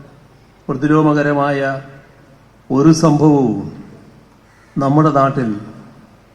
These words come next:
കേരളത്തിൽ ഉണ്ടാകുന്നില്ല. ഇവിടെയാണ് കേരളം വേറിട്ട് നിൽക്കുന്നത്.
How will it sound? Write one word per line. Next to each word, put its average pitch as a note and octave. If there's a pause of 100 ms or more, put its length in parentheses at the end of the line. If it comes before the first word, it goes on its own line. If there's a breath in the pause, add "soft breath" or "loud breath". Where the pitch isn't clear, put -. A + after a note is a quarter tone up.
(300)
കേരളത്തിൽ C#3 (960)
ഉണ്ടാകുന്നില്ല. B2 (1200)
ഇവിടെയാണ് B2+ (1120)
കേരളം C3 (1000 loud breath)
വേറിട്ട് C#3+
നിൽക്കുന്നത്. G#2+